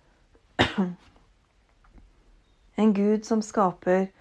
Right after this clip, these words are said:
forsoning, som tilgir, som leger og trøster. Merker vi at Jesus lever midt iblant oss? Jeg er så glad for at Jesus er så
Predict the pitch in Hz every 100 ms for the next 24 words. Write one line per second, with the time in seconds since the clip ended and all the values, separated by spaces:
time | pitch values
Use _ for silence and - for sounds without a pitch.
0 | - _ _ 208 190 202 180 180 214 247
1 | 247 - _ _ _ _ _ _ _ _
2 | - 170 - 196 196 214 240 247 - _
3 | _ _ _ _ _ - 180 185 214 190
4 | 170 175 196 202 - 175 196 226 254 247
5 | - - 359 - _ _ _ _ _ _
6 | _ _ _ _ _ _ _ _ - -
7 | _ - 185 262 240 170 - - 190 185
8 | 233 220 _ 196 - 175 165 170 - 196
9 | - 165 160 190 180 - 202 185 190 -
10 | 381 - _ _ _ _ _ _ _ _
11 | _ _ _ _ _ _ _ _ _ _
12 | _ _ _ _ _ _ _ _ _ _
13 | _ - - _ - 214 240 196 208 185
14 | 165 202 196 175 165 190 190 170 180